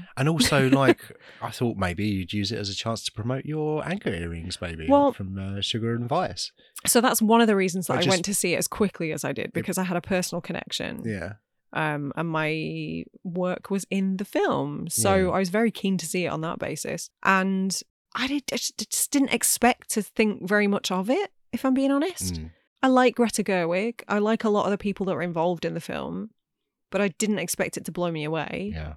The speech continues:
Speaker 2: And I came out very surprised. It was definitely one of my favourites of the year. But when I sat down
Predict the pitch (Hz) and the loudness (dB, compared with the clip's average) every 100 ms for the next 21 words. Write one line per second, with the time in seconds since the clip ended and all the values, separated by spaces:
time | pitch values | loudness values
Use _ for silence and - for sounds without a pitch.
0 | - 185 190 208 190 180 165 156 175 180 | -6 -4 -2 -2 0 -2 -4 -4 0 0
1 | 190 180 202 262 - 156 143 - - 180 | 0 -2 -2 -2 -2 -4 -6 -8 -4 -4
2 | - 165 - 214 214 185 160 170 185 156 | -2 -2 -2 -2 0 0 0 0 0 0
3 | 156 - 170 - 185 240 233 - _ - | -2 -4 -6 -6 -2 0 0 -2 _ 2
4 | 214 - 190 - _ _ _ - 170 - | 2 4 0 -2 _ _ _ -4 -2 2
5 | 220 - 202 180 156 160 214 233 | 2 4 4 4 2 -2 -2 -4